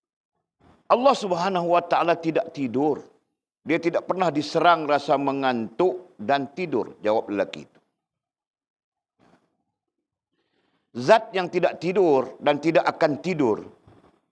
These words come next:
selalu melihat kita walaupun orang lain tidak melihat kita. Oleh yang demikian,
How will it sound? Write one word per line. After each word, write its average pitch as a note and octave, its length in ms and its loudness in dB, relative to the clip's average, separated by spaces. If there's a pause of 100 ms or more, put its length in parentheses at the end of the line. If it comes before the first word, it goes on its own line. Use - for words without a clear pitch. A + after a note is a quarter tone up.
(600)
selalu F#3+ 400 2
melihat F#3 480 2
kita A2 560 0 (240)
walaupun F3 480 2
orang D#3 280 2
lain D#3 200 2
tidak C#3+ 240 0
melihat C3+ 480 0
kita. - 320 -10 (960)
Oleh C#3 240 4
yang D#3 80 0
demikian, C#3+ 600 0